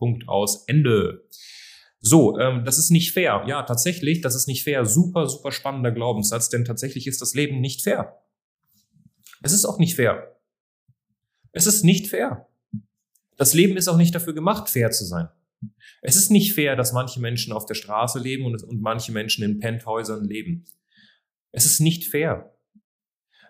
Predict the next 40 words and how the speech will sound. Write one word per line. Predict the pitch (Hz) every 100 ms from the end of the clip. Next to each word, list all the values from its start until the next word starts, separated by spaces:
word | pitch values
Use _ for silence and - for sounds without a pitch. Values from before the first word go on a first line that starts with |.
| _
Aber | 127 131 127 123 - - _
weißt | - 117 135 -
du, | 170 170 - -
wenn | 110 127 127
du | 139 147 143 -
das | 110 147 -
die |
ganze | 147 139 131
Zeit | 120
als | 113 -
Ausrede | 131 165 - 120 113
nimmst, | 107 107 -
„Ja, | 113
das | 113 -
ist | -
nicht | 113 107
fair“, | - 139 120 156 170 _ _ _ 139
und | 139
noch | 131 120
dazu, | 120 - 135
es | 117
ist | 120
nicht | 123 113
meine | 107 110
Schuld, | 151 131
dann | 113
wirst | 113 120
du | 117
halt | 113
immer | 131 127
in |
dieser | 117 113
Opferrolle | - - 107 104
bleiben. | 104 127 170 - _ _ _ _ _
Das | - 214
Leben | 107 120 120 127 120 _
ist | 110 107 -
tatsächlich | - - 104 104 104 -
nicht | 101 - - -
fair. | - 92 85 -